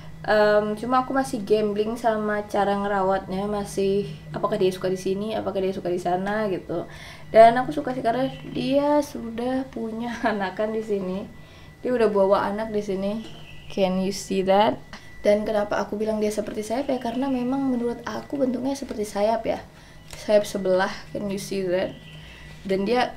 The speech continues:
kinclong sayapnya dan sangat trendy. Motif polkadot gitu ya sayapnya. Tuh.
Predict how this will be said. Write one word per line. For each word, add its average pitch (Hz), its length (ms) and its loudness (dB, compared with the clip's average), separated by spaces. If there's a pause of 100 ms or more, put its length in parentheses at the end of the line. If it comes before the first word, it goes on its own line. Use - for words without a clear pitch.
kinclong 240 960 6
sayapnya 208 560 4
dan 208 160 2
sangat 208 320 0
trendy. 196 480 4
Motif 226 320 -6
polkadot 214 640 2
gitu 190 160 2
ya 202 160 6
sayapnya. 196 560 -2 (720)
Tuh. 190 160 0